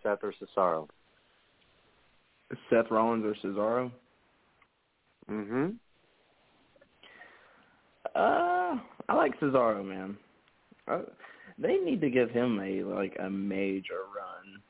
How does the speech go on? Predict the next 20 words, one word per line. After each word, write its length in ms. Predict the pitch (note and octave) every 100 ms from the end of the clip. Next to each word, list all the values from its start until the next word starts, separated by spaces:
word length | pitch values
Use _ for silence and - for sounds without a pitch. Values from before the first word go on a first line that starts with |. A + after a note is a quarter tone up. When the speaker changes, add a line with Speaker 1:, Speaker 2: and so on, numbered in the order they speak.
| _ _ -
Speaker 2:
in 360 | G2 F#2+ F2+ - -
my 320 | G2+ G2 F#2+
personal 360 | - - - F2+
opinion. 500 | - E2 F2+ G2 - _ - - _ _ _ _ _ - _ _
Like, 320 | - F#2+ G2 - - - _ _ _ _
Speaker 1:
It's 180 | - A2
been 120 | - D3
a 60 |
long 280 | C3 C3+ C#3
time 200 | D3 C3 -
coming 300 | C3 B2+ B2+ -
since 100 | B2+
Speaker 2:
he's 120 | C#3
Speaker 1:
N 80 | A#2+
X 100 | A2
T, 60 |
Speaker 2:
so 120 | B2+ A#2
Speaker 1:
let 100 | A2
Speaker 2:
good. 360 | A2+ A2 G#2
Speaker 1:
me 80 | G#2+